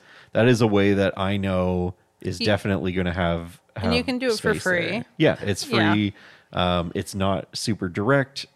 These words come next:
Speaker 1: so I would always give yourself, uh, like, an hour to kind of travel.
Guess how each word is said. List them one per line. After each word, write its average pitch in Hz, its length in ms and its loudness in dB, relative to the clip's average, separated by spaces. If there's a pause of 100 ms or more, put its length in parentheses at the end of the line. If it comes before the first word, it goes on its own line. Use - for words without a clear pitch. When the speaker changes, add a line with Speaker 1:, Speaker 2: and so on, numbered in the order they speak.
(160)
Speaker 1:
so 87 260 0
I 90 140 2
would 87 120 0
always 95 420 0
give 90 200 -8
yourself, 87 460 -2 (280)
uh, 95 140 -4 (140)
like, 90 240 -4
an 85 100 -4
hour 85 600 -2 (500)
to 85 140 -4
kind 82 240 -4
of 80 120 -6
travel. 85 680 -4